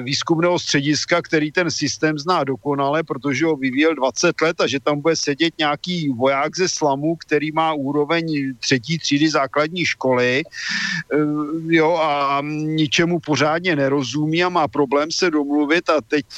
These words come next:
takový makovec má dostat, má dostat k ovládání složitou techniku a oni dneska opravdu, oni mají problém s tou armádou, to tady ještě do Evropy teda vozí pokud možno ty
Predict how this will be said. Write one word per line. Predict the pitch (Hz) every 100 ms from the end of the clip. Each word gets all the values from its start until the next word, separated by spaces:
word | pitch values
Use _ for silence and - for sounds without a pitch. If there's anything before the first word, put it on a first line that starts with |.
| 139
takový | 143 - 147 165
makovec | 143 - 151 151 160 - 156
má | 147 139 143 147
dostat, | 147 147 - 160 156 147
má | 139 151
dostat | 147 - 156 151
k | 143
ovládání | 135 147 151 147 151 165
složitou | - 143 131 151 170
techniku | 170 185 202 247 - 208
a |
oni | 143 147 151 - - - - -
dneska | 143 - 170
opravdu, | 165 127 151 151 160 165
oni | 160 165 160
mají | 160 -
problém | - 196 254 247 185
s | -
tou | 160
armádou, | 143 143 156 147 135
to | 127
tady | 127 139
ještě | 135 - 156
do | 151 135
Evropy | 123 139 135 147
teda | - 151 156
vozí | 131 120 127
pokud | 151 147 - 143
možno | 135 139 135 147
ty | 156